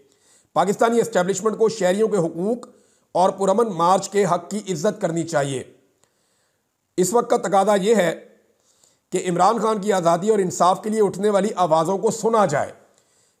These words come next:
ये जनाब जुल्म खलीलदाद का स्टेटमेंट है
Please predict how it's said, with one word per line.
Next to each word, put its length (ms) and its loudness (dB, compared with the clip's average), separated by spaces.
ये 180 0
जनाब 280 2
जुल्म 320 0
खलीलदाद 580 -2
का 260 -2
स्टेटमेंट 600 -2
है 240 2